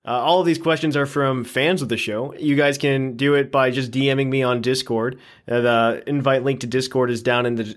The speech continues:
uh, show notes. You can check that out there. And as always, uh, thank you for providing them.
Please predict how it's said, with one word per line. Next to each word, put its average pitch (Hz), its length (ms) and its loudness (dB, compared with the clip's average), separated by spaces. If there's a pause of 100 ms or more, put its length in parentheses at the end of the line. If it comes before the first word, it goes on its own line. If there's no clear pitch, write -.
(120)
uh, 117 220 0
show 127 260 0
notes. 123 420 -4 (480)
You 127 100 -4
can 127 140 -2
check 123 240 -2
that 123 160 2
out 120 240 -2
there. 127 300 -2 (320)
And 165 360 2
as 139 380 0
always, 131 640 2
uh, 117 240 0
thank 143 280 -4
you 147 80 -4
for 139 340 0
providing 131 340 0
them. 170 240 -8